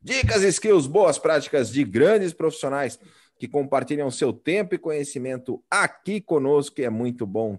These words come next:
todos os dias estarmos juntos, pessoal. Eu, Kleber Reis, Silvano Barbosa, a nossa mascote,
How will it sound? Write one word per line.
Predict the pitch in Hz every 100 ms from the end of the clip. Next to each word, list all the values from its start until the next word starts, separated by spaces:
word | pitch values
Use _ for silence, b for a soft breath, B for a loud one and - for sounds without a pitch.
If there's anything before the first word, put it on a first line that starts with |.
| -
todos | 127 113
os | 107 90
dias | 110 98
estarmos | 98 - 110 113 131 98
juntos, | 82 110 185 156 101 -
pessoal. | 92 - 87 73 - _ _ _
Eu, | 294 202 -
Kleber | 82 71 73
Reis, | 120 208 117 - - _ _ _ _ _ _
Silvano | - 226 117 101
Barbosa, | 71 71 123 165 131 127 - _ _ _ _ _ _ _ _ _ _ _ _ _ _ _ _ _
a | 294
nossa | 233 135 90
mascote, | 76 - 233 202 - -